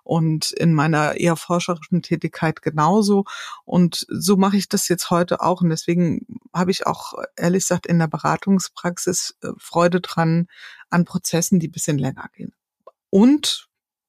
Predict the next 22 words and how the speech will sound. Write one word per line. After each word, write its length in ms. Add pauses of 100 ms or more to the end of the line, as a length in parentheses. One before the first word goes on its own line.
(120)
der 100
Fairness 380
halber 320
muss 180
ich 140
sagen, 320 (400)
das 180
ist, 400
äh, 320
nur 240
ein 160
Teil. 300
Es 100
gibt 220
natürlich 360
auch 140
genauso, 560 (640)
und 200
das 140
mache 240
ich 160
auch, 260